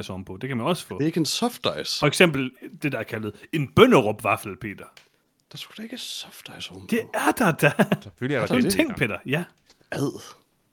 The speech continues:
Speaker 3: Det er vist
Speaker 1: To
Speaker 3: sandt.
Speaker 1: kugler eller fire kugler i den præcis samme størrelse isvaffel.
Speaker 2: Jeg tror
Speaker 1: Og
Speaker 2: godt
Speaker 1: så
Speaker 2: nok, jeg tror godt nok,
Speaker 1: soft
Speaker 2: jeg
Speaker 1: ice
Speaker 2: synes, det er
Speaker 1: ovenpå.
Speaker 2: virkelig en Bønderup-vaffel med to kugler, for det er en synd, så. Hele
Speaker 1: Jeg køber
Speaker 2: pointen med
Speaker 1: alt.
Speaker 2: Bønderup-vaflen er jo, at det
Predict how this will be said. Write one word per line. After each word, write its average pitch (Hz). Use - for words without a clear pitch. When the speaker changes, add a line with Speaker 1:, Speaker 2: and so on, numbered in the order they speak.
Speaker 3:
Det -
er -
vist 123
Speaker 1:
To 269
Speaker 3:
sandt. 226
Speaker 1:
kugler 196
eller 175
fire 165
kugler 107
i 127
den 110
præcis 123
samme 101
størrelse 104
isvaffel. 117
Speaker 2:
Jeg -
tror 92
Speaker 1:
Og 120
Speaker 2:
godt -
Speaker 1:
så 160
Speaker 2:
nok, 98
jeg 226
tror 127
godt 117
nok, 185
Speaker 1:
soft -
Speaker 2:
jeg 135
Speaker 1:
ice 113
Speaker 2:
synes, 156
det -
er 120
Speaker 1:
ovenpå. 117
Speaker 2:
virkelig 131
en 98
Bønderup-vaffel 95
med 87
to 120
kugler, 104
for 90
det 98
er 71
en 50
synd, -
så. -
Hele 117
Speaker 1:
Jeg -
køber 123
Speaker 2:
pointen 127
med -
Speaker 1:
alt. 95
Speaker 2:
Bønderup-vaflen 90
er 90
jo, 95
at 95
det 90